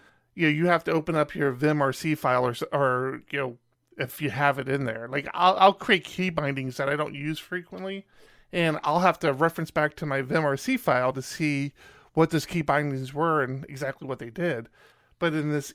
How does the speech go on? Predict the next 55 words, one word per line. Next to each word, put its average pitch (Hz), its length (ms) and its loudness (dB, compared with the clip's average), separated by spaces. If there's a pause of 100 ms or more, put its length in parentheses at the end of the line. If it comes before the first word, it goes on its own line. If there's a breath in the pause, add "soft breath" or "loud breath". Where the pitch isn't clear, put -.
uh, 131 420 2
Spacemacs 143 960 0
implementation, 143 680 -4
you 147 100 -2
hit 196 120 -2
the 165 60 -6
space 277 360 -4
bar, 127 420 -4
and, 156 100 -4
like, 175 140 -2
this 175 160 -10
little 214 180 4
hud 285 360 0
pops 139 280 -6
up, 139 160 -4
and 165 120 -6
let's, - 240 -14
you 160 80 -10
know, 123 160 -14 (160)
let's 160 120 -8
say, 160 220 4
like, 139 240 2
Git 170 300 4
is 135 160 -2
your 131 100 -4
thing. 135 340 -2
You 127 120 -4
don't, 135 200 -2 (120)
you 156 100 -2
don't 151 260 -2
use 143 440 -4
Git 143 260 -2
every 127 220 -4
day, 127 240 -2
or, 123 180 -8 (320 loud breath)
or 160 80 4
you're 151 140 8
doing 175 180 4
something 160 320 2
in 127 60 0
Git 147 220 2
you 135 100 -2
don't 127 160 0
do 131 80 -2
every 123 140 -6
day, 120 120 2
like, 117 240 -2
uh, 120 240 2 (480 soft breath)
like 135 140 -4
a 120 40 -4
diff 147 380 2
or 131 80 -10
something 135 300 -6
like 123 160 -4
that. 139 340 -2